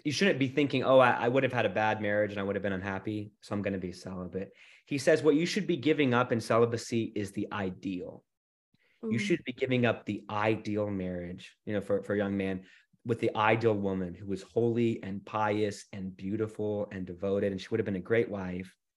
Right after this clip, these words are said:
Speaker 1: and a great mom. But instead of that, you chose to give it up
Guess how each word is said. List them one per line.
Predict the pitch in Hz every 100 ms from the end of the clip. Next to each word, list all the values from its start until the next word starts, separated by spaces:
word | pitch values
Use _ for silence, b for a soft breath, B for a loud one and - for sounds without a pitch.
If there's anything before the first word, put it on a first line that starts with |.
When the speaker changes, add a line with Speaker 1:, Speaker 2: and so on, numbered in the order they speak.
| _ -
Speaker 1:
and | 104
a |
great | 92 101 104
mom. | 98 92 90 90 90 - _ _ _ _ _ - 104
But | 110 98 92 - _ -
instead | 104 98 - 127
of | 135
that, | 113 101 92 90 - _ _ _ _ _ _ _ _ _ 127
you | 110
chose | - 110 98
to | 95
give | 92 95
it | 95
up | 95 98